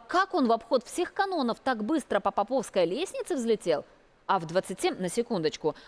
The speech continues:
очолив Ленінградську духовну академію. Ну, може ж, світило наукове?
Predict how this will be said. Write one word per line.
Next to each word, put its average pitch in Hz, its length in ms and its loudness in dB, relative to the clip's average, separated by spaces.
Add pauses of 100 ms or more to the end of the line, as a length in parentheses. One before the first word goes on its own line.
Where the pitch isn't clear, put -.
очолив 381 320 2
Ленінградську 240 640 0
духовну 190 360 -2
академію. 151 480 -2 (260)
Ну, 196 80 0
може 185 240 2
ж, - 80 -4
світило 359 400 2
наукове? 170 440 0